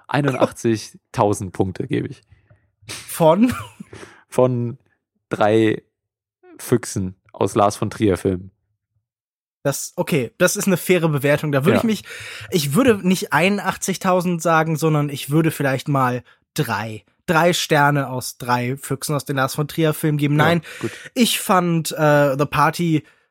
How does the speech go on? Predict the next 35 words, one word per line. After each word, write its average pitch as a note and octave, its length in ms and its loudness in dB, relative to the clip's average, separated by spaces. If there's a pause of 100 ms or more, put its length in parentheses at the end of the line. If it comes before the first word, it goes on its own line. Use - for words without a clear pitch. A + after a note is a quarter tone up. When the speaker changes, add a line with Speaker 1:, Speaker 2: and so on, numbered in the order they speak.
(800)
Speaker 2:
leidlich D#3+ 640 0
amüsant. F3+ 540 2
Ich C#3 140 -8
hab - 120 -10
ein A2 40 -18
paar A2+ 180 -6
Mal A2+ 200 -4
gelacht. F#3+ 640 0
Ich, - 260 -8
äh, B2 200 0 (260)
fand D#3+ 260 0
das C#3+ 140 0
alles B2 240 -6
ganz B2 240 -6
nett C3+ 240 -2
gemacht. C3 420 0
Aber D3 140 0
es D3 140 0
ist - 80 -2
halt E3+ 160 4
jetzt D#3 240 -2 (300)
einfach D#3+ 340 -2
kein D#3 320 0
besonders D#3 600 2
origineller D#3+ 600 0
Film. E3+ 600 2 (240)
Er D#3 120 0
ist D#3 100 0
auch D3 160 -4
nicht F3 240 0
besonders D#3+ 480 0
originell D3+ 480 2
gefilmt. D#3 600 0
Also C#3+ 180 -2
stilistisch D3+ 760 0